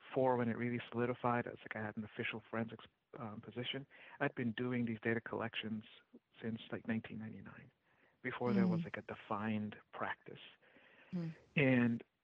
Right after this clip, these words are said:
Speaker 1: uh, i-, in support of the law department, they sent me to training,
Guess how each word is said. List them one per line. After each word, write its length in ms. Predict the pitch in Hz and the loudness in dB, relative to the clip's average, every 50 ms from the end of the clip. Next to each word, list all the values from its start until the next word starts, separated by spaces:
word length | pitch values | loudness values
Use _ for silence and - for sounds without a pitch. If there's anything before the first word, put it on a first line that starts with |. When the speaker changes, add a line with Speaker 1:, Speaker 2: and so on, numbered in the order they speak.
| _ _ - | _ _ 2
Speaker 1:
uh, 60 | 135 - - | 2 4 4
i-, 60 | 151 | 2
in 180 | 135 135 131 131 - | 2 2 0 -4 -6
support 440 | - 123 - - 139 139 139 135 - | -10 -10 -4 2 4 4 4 4 2
of 200 | - 123 120 113 - - | 0 -2 -2 -2 -2 -2
the 220 | 117 113 113 113 | -2 -2 0 0
law 200 | 117 120 120 135 | 0 0 0 0
department, 640 | 139 127 - 123 113 107 107 110 110 107 107 - - - _ _ _ _ _ - - | 0 -2 0 0 0 0 0 -2 -4 -4 -4 -8 -14 -20 _ _ _ _ _ -6 -2
they 200 | - 120 120 117 - - - | 0 0 0 -2 -4 -2 0
sent 220 | 131 123 117 - | 0 0 0 0
me 280 | 120 117 117 113 113 113 - - | 0 0 2 0 0 -2 -4 -6
to 380 | 117 113 113 113 113 113 113 - - | -6 -6 -6 -4 -6 -8 -8 -8 -6
training, 380 | - - 156 190 - - 107 | -4 0 0 0 0 -2 -6